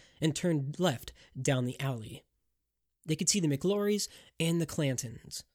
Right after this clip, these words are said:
Lubit states dozens of people lined the streets and windows watching. Virgil with the walking stick and pistol in his waistband, Wyatt and Morgan with their revolvers out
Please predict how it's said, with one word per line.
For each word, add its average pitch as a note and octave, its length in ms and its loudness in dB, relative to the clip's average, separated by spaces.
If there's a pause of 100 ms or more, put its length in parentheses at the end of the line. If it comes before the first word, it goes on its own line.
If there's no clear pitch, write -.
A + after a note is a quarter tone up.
(720)
Lubit G3+ 240 6
states C#3+ 360 0
dozens G3 540 2
of D#3+ 140 -2
people E3+ 300 -2
lined D3 300 2
the C#3+ 40 0
streets - 500 0 (220)
and D3 160 2
windows B2+ 520 0 (220)
watching. D#3 640 -4 (800)
Virgil E3 500 4 (240)
with D#3 120 -4
the D3+ 60 2
walking C#3 400 -2
stick - 380 -2 (240)
and C#3+ 160 0
pistol D#3+ 460 2
in D#3 100 0
his C#3+ 140 2
waistband, C#3 640 -2 (220)
Wyatt C#3+ 360 2
and D3 100 2
Morgan D3+ 400 6
with C3+ 140 2
their C#3+ 80 4
revolvers D#3 480 4
out C#3 260 2